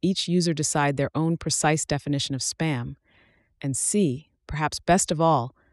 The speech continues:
makes it hard for spammers to tune mails to get through the filters. If a lot of the brain of the filter is in the individual databases,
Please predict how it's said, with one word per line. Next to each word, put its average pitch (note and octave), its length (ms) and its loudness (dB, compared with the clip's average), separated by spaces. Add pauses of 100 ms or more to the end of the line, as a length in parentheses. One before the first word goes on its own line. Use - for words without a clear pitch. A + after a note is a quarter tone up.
(100)
makes D#3+ 240 0
it - 80 -2
hard F#3 380 4
for F3 100 -4
spammers D3 520 0
to D3+ 100 -6
tune F3 320 0
mails C#3+ 300 2
to C3+ 100 -4
get C#3 160 -4
through D3 160 -6
the C#3 80 -6
filters. - 580 -10 (1120)
If C#3 140 -6
a - 20 -2
lot D3+ 260 6
of G3 80 4
the F3 80 2
brain E3 460 4
of D3 80 -2
the D3 80 -4
filter D3+ 400 0
is C3+ 140 0
in D3 80 2
the D3 80 2
individual D#3 600 0
databases, B2+ 840 -2